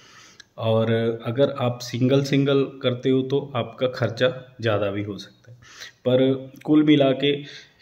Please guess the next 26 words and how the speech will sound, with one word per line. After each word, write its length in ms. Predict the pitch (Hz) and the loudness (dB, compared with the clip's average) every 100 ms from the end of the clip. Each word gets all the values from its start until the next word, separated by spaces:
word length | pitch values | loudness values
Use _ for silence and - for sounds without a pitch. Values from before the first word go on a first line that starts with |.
| - - | -8 4
एक 180 | 139 139 | 4 4
साथ 300 | 151 143 143 151 151 151 151 - - - - | 4 4 2 2 4 2 -2 -10 -20 -20 -4
थ्री 180 | 135 143 | 0 2
हंड्रेड 420 | 139 135 139 135 | 2 2 2 0
से 160 | 143 | 0
ज़्यादा 300 | 131 110 107 | -2 -2 -4
नहीं 180 | 107 110 | -4 -4
आएगा। 300 | 104 98 101 - _ _ _ - - | -6 -10 -14 -20 _ _ _ -18 -6
अगर 240 | 117 127 | 0 2
आपको 320 | 127 127 139 | 2 2 -2
थ्री 280 | 135 - 135 | -4 0 0
हंड्रेड 380 | 135 135 135 135 | 2 0 0 -2
रोन 480 | 135 131 131 - - | 0 0 0 -4 -12
घर 220 | 113 113 | -4 -2
के 460 | - - 131 127 123 | -2 0 2 2 2
rent 340 | 117 117 117 | 0 0 0
के 80 | 139 | 0
लिए 220 | 131 131 | 2 4
देने 260 | 127 131 127 | 4 2 0
पड़ 180 | 123 127 | -2 -2
रहे 160 | 127 | -2
हैं, 160 | 123 127 | -4 -6
थ्री 380 | 127 123 123 123 | -2 0 0 0
या 60 | |
फ़ोर 240 | 120 123 120 | -2 -2 -4
हंड्रेड, 380 | 120 117 120 | -2 -2 -2